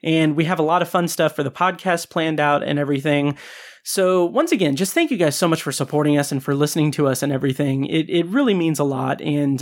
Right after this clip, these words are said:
I, I can't thank you enough and everything. And once again, check out patreon dot com slash obsessive viewer. So now I'm gonna close out this recording with a very lengthy, uh, <laughs> uh,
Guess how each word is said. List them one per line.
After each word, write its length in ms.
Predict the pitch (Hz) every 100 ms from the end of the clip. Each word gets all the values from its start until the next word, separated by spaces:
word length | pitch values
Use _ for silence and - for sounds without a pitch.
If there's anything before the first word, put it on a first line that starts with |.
| -
I, 320 | 151 147 143
I 140 | - 143
can't 440 | 139 - 170 160
thank 320 | - 156 147
you 120 | 147 143
enough 480 | 143 143 147 - -
and 200 | - -
everything. 580 | 139 143 143 147 147 -
And 140 | 220
once 180 | 294 254
again, 240 | 170 156
check 180 | 165 196
out 140 | 175
patreon 480 | 156 147 156 143 143
dot 180 | 156 180
com 300 | - 175 151
slash 380 | 147 156 147 156
obsessive 420 | 131 151 135 143
viewer. 380 | 135 139 143 147 - - - -
So 480 | - - 214 214 202 - - - - _ _ _ _
now 380 | 160 214 285 294
I'm 140 | - 196
gonna 160 | 196
close 400 | - - 220 240
out 180 | 214 196
this 180 | 175 -
recording 560 | 139 151 139 139 139 135 - -
with 580 | 147 156 160 156 - - -
a 460 | - 160 151 151 143
very 420 | 139 156 202 285
lengthy, 600 | 240 170 202 - 139 143
uh, 340 | 147 143 143 139 -
<laughs> 180 | - -
uh, 480 | - 151 147 139 139